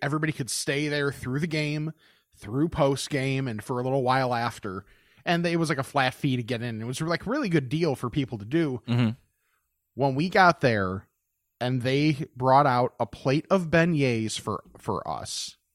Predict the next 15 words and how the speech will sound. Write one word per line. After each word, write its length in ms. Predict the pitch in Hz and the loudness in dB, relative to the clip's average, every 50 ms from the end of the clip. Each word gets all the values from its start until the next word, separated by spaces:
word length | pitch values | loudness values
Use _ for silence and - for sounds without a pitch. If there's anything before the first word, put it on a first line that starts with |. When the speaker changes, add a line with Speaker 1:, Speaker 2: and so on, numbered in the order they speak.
| _ _ _ _ _ - | _ _ _ _ _ -10
Speaker 1:
you 100 | 127 101 | -8 -6
know, 100 | 90 104 | -6 -4
it 40 | 117 | -4
was 120 | 123 110 | -4 -2
mostly, 280 | 147 147 131 - - 139 | -2 -2 -2 0 -2 -2
like, 180 | 120 - - | -2 -4 -6
promo, 640 | - - 147 135 135 131 131 131 127 123 123 123 123 | -4 -2 -2 -2 0 -2 -2 0 0 2 2 2 0
engineering, 680 | 110 123 127 120 101 123 127 127 123 120 120 120 117 110 | 0 -2 -4 -6 -6 -6 -6 -4 -4 -4 -4 -4 -4 -4
and 140 | 101 107 123 | -4 -4 -2
me 380 | 135 131 123 113 107 104 104 - _ _ _ _ _ _ _ _ _ _ _ _ _ - | -2 -2 -2 -4 -4 -6 -6 -8 _ _ _ _ _ _ _ _ _ _ _ _ _ -4
that 140 | 135 117 110 | -4 -2 -2
were 80 | 123 | -4
there 200 | 113 127 120 117 113 | -4 -4 -2 -2 -2
that 200 | 120 110 104 104 | -2 -2 -2 0
early, 480 | 123 127 127 110 98 92 87 95 104 | 0 0 0 -2 -2 -6 -8 -12 -14